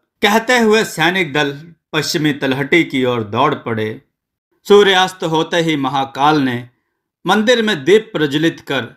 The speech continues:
शिव की आरती करी और आरती के पश्चात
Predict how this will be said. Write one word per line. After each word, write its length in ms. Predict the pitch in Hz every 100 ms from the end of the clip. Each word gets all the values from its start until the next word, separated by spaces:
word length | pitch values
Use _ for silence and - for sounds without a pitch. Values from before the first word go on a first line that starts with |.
| _ _ _
शिव 200 | - 151
की 280 | 131 151 151
आरती 400 | 127 123 120 143
करी 440 | - 120 113 117 - _ _ _ _ -
और 220 | 170 170
आरती 400 | 165 180 170 180
के 160 | 151 151
पश्चात 680 | 131 135 120 143 139 117